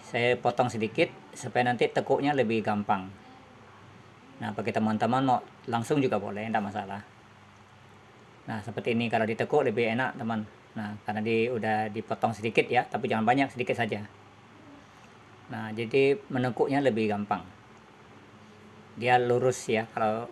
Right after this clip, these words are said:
kalau tidak dipotong sedikit, dia kalau ditekuk dia bengkok, tenggelam dia.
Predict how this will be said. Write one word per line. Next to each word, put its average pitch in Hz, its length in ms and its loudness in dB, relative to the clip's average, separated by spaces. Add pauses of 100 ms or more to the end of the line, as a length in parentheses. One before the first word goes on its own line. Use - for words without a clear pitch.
kalau 120 240 6
tidak 123 320 2
dipotong 120 640 2
sedikit, 127 360 0 (120)
dia 151 320 2
kalau 131 160 6
ditekuk 131 480 2
dia 143 80 2
bengkok, 127 400 2 (920)
tenggelam 120 360 4
dia. 104 180 0